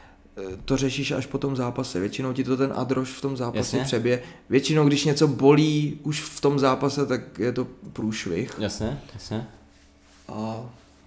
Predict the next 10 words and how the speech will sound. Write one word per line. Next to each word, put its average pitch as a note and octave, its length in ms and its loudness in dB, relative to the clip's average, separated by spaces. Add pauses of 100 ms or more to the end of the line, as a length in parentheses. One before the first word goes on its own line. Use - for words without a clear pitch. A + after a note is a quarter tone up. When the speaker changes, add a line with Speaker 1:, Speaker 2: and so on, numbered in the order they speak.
Speaker 1:
to B2+ 60 -14
bývá A2 520 -10
to, A2 60 -14
no, G2+ 340 -10
to - 100 -16
bývá A2+ 380 -8
už A#2+ 140 -10
pak G#2+ 220 -12
vážný, - 460 -12 (280)
asi. - 220 -20